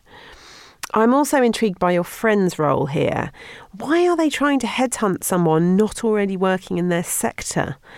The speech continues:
Would you be working with or for your friend? That's not always the most straightforward or advisable thing. So when you ask, "Which should I choose?" I am tempted to answer neither.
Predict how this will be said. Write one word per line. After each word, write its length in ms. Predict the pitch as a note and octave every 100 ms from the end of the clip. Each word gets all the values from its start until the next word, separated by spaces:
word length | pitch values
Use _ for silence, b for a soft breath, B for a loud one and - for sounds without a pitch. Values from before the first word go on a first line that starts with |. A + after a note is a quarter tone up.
| B B B B B B B B
Would 400 | A3 G#3+ C4+ D4+
you 140 | D#4+
be 160 | D4 C#4+
working 500 | A#3+ A#3 - A3 G3+
with 460 | F3 F#3+ G#3+ A#3 -
or 100 | D#3+
for 520 | D3+ - - E3+ G3
your 200 | A3+ F3+
friend? 520 | F3 F3 D#3 E3+ B3+ B3+ -
That's 280 | F#3 -
not 180 | G#3 F3 -
always 300 | E3+ D#3 -
the 80 | D#3+
most 240 | D#3 -
straightforward 560 | - D#3 - D#3 D3 C#3+
or 120 | -
advisable 600 | - D3+ D3 C#3+ C3+ C3+
thing. 560 | - - - D3+ A3+ - B B B B B B B
So 400 | - - C4+ C#4
when 180 | D#4 F4+
you 120 | G4+
ask, 500 | D#4+ D4 B3+ - - - _ _
"Which 380 | G3+ F3+ A#3+ -
should 320 | - - G#3+
I 140 | F#3 F#3
choose?" 720 | - F#3+ C#3+ C#3 C3+ E3+ - _
I 140 | F#3+
am 140 | F#3+ F#3+
tempted 500 | - C4 C#4 - C4+
to 160 | -
answer 480 | F#3 E3 - - D#3+ -
neither. 600 | F3 F3 F3 E3 C#3+ C#3+